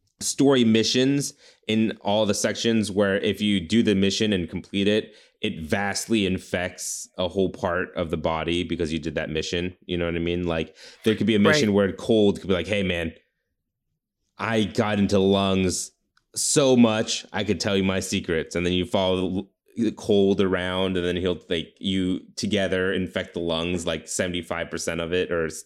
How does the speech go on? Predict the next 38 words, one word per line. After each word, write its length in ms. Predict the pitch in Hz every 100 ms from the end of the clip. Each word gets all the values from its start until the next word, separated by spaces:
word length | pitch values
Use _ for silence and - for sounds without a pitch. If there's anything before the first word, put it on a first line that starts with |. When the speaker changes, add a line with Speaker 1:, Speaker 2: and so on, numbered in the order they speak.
| _
Speaker 1:
twenty-five 460 | 98 92 87 87
percent 280 | - 85 87
of 180 | 82 82
the 80 | 73
lungs, 440 | 78 82 85 82 _ - - _ -
following 260 | 90 87
the 60 | 82
cold, 580 | - 92 87 87 82 - _ _ _ -
uh, 600 | 87 85 82 80 78 80
quest 340 | - 95 -
line, 320 | 95 90 92 95 _
you 100 | 95
know? 220 | 90 92 _ _ _ _ _ _ _ _ _ _ _ - -
Speaker 2:
I, 320 | 131 147 135
I 140 | 151 151
like 300 | 143 156 -
it. 120 | 151
No, 200 | 214 220
yeah, 120 | 160
this 200 | 180 170
is 140 | 233 202
definitely 340 | 165 143 180
a 40 | 170
game 180 | 160 160
I'd 120 | 156
wanna 200 | 156 147
play, 420 | - 151 165 151
and 180 | - 135
I'd 140 | 131
have 140 | 139 139
a 40 |
lot 180 | 139 135
of 80 | 131
fun 200 | 139 127
doing 280 | 131 131
it. 220 | 123 120 _ - - - -
It's, 260 | 135 131 143
um, 640 | 135 127 117 107 95